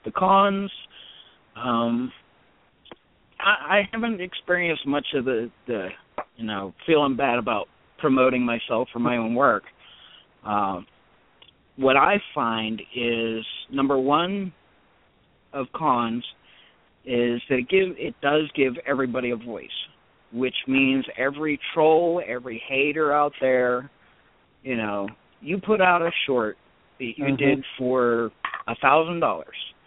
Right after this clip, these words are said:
Speaker 1: and, you know, it's a twenty-minute short, whatever, and now you've got all these people talking bad about it because the camera quality isn't that great or the lighting isn't that great.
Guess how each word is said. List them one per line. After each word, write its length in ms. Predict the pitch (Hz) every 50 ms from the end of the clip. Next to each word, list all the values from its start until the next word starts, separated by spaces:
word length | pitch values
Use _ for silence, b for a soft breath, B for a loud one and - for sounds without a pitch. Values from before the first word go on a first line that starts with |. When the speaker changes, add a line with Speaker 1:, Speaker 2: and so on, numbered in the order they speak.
| b b b b b b b b b _ _ -
Speaker 1:
and, 680 | 120 120 117 110 113 113 113 113 110 110 110 107 101 - _ _ _ _
you 120 | - 123 117
know, 180 | 110 107 110
it's 100 | 110 - -
a 60 | 117 - -
twenty-minute 440 | - 180 185 180 185 185 180 165 - - - -
short, 220 | 156 147 147 123 -
whatever, 680 | 151 156 143 135 131 131 127 131 127 127 123 127 120 _ b b b b b _ _ _ _ -
and 160 | 127 135 135
now 140 | 160 151 147
you've 200 | 151 143 135 123 -
got 160 | 135 127 131
all 220 | 139 170 180 202
these 160 | 208 202 196 - - -
people 480 | 190 180 175 - 147 143 135 127 131 110 - _ _ - -
talking 380 | 190 185 156 - 175 151 143
bad 280 | 131 127 127 131 127 123
about 300 | 127 120 127 120 120 117
it 100 | 113 -
because 240 | 120 107 - 123 110
the 160 | - - - -
camera 260 | 127 139 139 139 131
quality 480 | - 139 135 127 127 127 123 123 123
isn't 260 | 127 123 - 135 113 -
that 200 | 123 117 107 -
great 440 | - 123 123 120 120 120 117 113 110 113
or 80 | 110
the 80 | 101 113
lighting 400 | 110 123 151 165 160 160 160 151
isn't 260 | 139 123 123 123 110
that 220 | 131 120 117 107 -
great. 360 | - 123 113 101 101 98